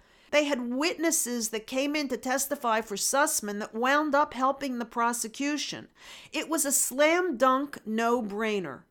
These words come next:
and the jury hardly deliberated at all. Why? Well,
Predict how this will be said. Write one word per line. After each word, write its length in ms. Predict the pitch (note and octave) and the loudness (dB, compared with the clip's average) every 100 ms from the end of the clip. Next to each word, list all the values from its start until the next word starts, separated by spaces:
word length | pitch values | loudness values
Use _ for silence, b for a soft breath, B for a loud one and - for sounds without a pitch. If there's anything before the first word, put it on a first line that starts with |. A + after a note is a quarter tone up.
| _ - | _ -2
and 160 | C4 | 0
the 60 | C4 | 0
jury 640 | F#3 G#3+ C#4 D4+ D#4+ D#4 | -2 -2 -2 0 -2 -6
hardly 640 | - - C4 C4+ B3+ C#4+ C#4 | -12 4 6 6 2 -4 -4
deliberated 840 | A#3+ A#3+ A#3+ A3 A#3 A3+ G#3+ A3 | -2 0 0 0 0 0 0 -2
at 160 | G3+ G3+ | 0 0
all. 400 | F#3 D3+ - - _ | 0 -2 -6 -14 _
Why? 640 | E3+ E3+ F3+ F3 G#3 D#4 F#4+ b b b b b b | -8 -4 0 2 2 0 -4 b b b b b b
Well, 400 | F3 F3+ E3+ F3 | -4 -2 0 0